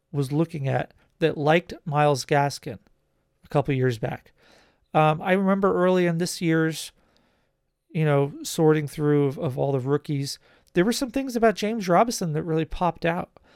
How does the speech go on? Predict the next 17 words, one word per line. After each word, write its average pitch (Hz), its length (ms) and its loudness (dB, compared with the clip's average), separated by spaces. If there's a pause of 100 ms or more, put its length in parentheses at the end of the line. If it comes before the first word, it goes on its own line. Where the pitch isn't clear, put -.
(280)
but 175 220 0
he 185 180 -4
didn't 202 200 -6
get 165 140 -4
the 156 80 -6
draft 139 360 -4
capital, 143 420 -4
obviously. 120 680 -6 (500)
But 208 220 4
what 196 300 0
was 202 300 4
it 185 100 4
about 165 260 2
James 165 300 -4
Robinson 151 480 0
that 151 140 -4
was, 143 420 -2